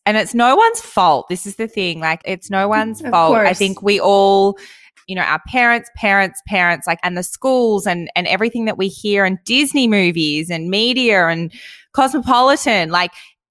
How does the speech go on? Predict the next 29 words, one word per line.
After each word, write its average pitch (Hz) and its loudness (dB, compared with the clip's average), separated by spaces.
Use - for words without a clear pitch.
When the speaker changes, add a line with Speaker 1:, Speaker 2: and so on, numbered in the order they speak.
Speaker 1:
every 247 0
single 240 -2
touch - -6
point 185 -2
in 190 -6
my 175 -2
formative 185 -4
years, 165 -2
like, 175 -6
all 220 4
of 233 -2
those 202 0
touch - -6
points - -4
for 208 -2
me, 175 -2
I 180 0
didn't 180 -8
feel 170 -4
that 165 -4
I 156 2
was 165 -2
sort - -8
of 165 -10
set 156 -4
up - -2
to 185 -10
say, 156 -2
like, 147 0